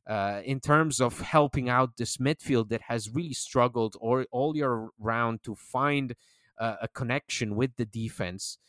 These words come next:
uh, to filter through. And, and, and it's, it, I think this is, this is a, a, a, still, this young backline is a backline that has a lot of potential by itself. Now, I would still go for Smalling.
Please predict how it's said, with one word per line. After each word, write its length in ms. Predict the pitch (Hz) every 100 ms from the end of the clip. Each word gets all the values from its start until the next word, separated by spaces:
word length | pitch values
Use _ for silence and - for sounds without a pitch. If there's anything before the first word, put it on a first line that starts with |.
| _ _
uh, 60 | 78 - -
to 80 | 120
filter 540 | - 147 147 139 120
through. 380 | 107 117 104 101
And, 240 | 113 120 -
and, 260 | 123 127 -
and 240 | 127 127
it's, 340 | 120 - - -
it, 300 | 131 131 135 -
I 120 | 139
think 340 | 139 160 151 123
this 300 | 160 - -
is, 320 | 160 143 - - _ _ _ -
this 220 | 156 -
is 180 | 143 139
a, 380 | 123 123 123 110
a, 300 | 131 117 120
a, 80 | 123 -
still, 340 | - 165 143
this 260 | 107 117 -
young 260 | 143 151
backline 600 | 127 131 139 - 131 131
is 140 | 113 113
a 60 |
backline 500 | 104 110 117 131 117
that 140 | 107 107
has 240 | 110 107
a 40 | 113
lot 200 | 123 127
of 120 | -
potential 500 | - - 127 - 117
by 180 | 113 107
itself. 440 | 107 - 165 98 _ - _ _ _
Now, 260 | 135 127 113 _ _
I 120 | - 185
would 180 | 208
still 300 | - - 180
go 180 | 147 151
for 160 | - 127
Smalling. 480 | - 147 135 101